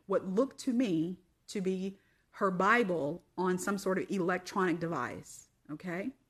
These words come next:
See, another time she was there, when she came to prom-, promote her book, Point of View, she came out with a Bible. I,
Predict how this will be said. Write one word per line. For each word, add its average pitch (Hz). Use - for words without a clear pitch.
See, 214
another 214
time 208
she 190
was 165
there, 131
when 160
she 208
came 196
to 190
prom-, 190
promote 185
her 185
book, 190
Point 190
of 185
View, 202
she -
came 185
out 165
with 156
a -
Bible. -
I, 190